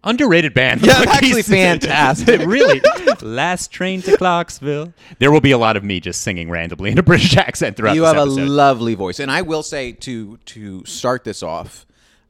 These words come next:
Speaker 2: um, I knew nothing about David Bowie before this. I didn't even know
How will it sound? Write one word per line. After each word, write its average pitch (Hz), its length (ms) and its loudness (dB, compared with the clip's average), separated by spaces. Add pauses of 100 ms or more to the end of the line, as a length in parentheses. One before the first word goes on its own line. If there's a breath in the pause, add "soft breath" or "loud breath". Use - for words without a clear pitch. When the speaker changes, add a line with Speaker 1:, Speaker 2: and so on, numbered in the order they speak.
Speaker 2:
um, 85 380 -8
I 107 160 -6
knew 117 180 -4
nothing 110 400 -8
about 73 240 -16
David 76 280 -16
Bowie 69 280 -14
before 67 400 -16
this. 60 360 -20
I 90 100 -14
didn't 90 200 -12
even 82 240 -10
know 78 300 -10